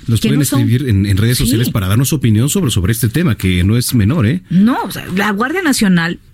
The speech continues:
Speaker 2: según recuerdo, no tenía ese objetivo, sino más bien se trataba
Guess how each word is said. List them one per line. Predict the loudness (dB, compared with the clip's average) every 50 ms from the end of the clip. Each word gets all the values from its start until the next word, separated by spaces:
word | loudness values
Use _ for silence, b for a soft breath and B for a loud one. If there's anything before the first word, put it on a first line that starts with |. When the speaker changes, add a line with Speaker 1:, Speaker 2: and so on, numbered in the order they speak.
| -14
Speaker 2:
según | -8 -4 -2 0 2 4 4 4
recuerdo, | 2 0 -4 -4 -2 -2 -2 -2 -4 -6 -8 -8 -2 2
no | 2 4 4 2 2
tenía | 0 2 2 2 2 2 0
ese | -2 -2
objetivo, | -2 -2 -4 -2 0 -2 0 0
sino | 0 2 2 2 4
más | 2 2 2
bien | 2 0 0
se | 0 -2
trataba | -4 -4 -4 -4 -2 -2 0 -2 -2